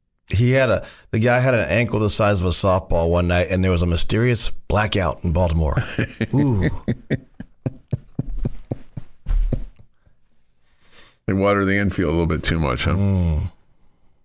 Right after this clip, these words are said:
Speaker 1: Oh, yeah, yeah. We, we can't, no game tonight.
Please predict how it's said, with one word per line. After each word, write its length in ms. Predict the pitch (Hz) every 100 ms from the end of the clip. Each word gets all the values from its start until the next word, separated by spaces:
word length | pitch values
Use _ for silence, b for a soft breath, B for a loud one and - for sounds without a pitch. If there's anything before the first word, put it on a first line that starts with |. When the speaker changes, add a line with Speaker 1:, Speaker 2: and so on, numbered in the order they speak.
| _ _ _ -
Speaker 1:
Oh, 280 | 113 135 123
yeah, 400 | 113 139 135 117
yeah. 420 | 107 123 123 120
We, 300 | 107 123 123
we 180 | 98 113
can't, 300 | 117 135 123
no 160 | - 127
game 220 | 139 143
tonight. 460 | 131 147 135 120